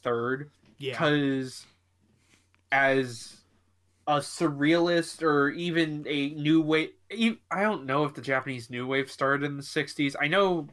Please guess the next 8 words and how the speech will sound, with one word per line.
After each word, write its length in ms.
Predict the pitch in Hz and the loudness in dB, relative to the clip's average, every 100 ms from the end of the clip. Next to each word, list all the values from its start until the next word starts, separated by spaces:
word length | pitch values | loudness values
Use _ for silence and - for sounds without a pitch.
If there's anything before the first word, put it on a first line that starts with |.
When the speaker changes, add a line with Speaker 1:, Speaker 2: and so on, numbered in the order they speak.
| _ | _
Speaker 1:
French 420 | - - 165 147 | -6 0 0 -2
new 140 | 135 123 | -4 -4
wave 240 | 120 120 | -4 -4
was 120 | 127 - | -8 -8
starting 360 | 127 110 107 | -4 -4 -6
around 340 | 107 104 98 82 | -12 -12 -12 -14
then. 180 | 139 | -12
Speaker 2:
Yeah. 180 | 131 120 | -10 -12